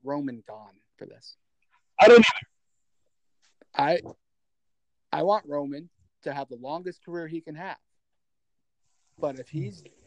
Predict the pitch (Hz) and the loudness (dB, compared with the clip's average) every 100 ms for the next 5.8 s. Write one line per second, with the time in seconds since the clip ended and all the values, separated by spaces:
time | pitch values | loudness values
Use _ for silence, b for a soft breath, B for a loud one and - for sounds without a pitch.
0 | - 185 220 175 180 147 135 120 - - | -2 -2 -2 -8 -10 -8 -10 -12 -16 -10
1 | 170 190 - 196 160 117 117 _ _ _ | -6 -6 -6 -6 -6 -8 -12 _ _ _
2 | _ 151 - 190 175 - _ _ 113 - | _ -14 -10 -12 -12 -16 _ _ -20 -10
3 | 180 156 139 - _ _ - 190 196 185 | -4 -2 -2 -4 _ _ -6 -2 0 -2
4 | 220 180 139 127 123 - 135 147 175 - | -6 -6 -10 -14 -18 -18 -14 -12 -14 -10
5 | - 277 285 151 - 117 101 113 | -2 0 0 -4 -8 -12 -10 -10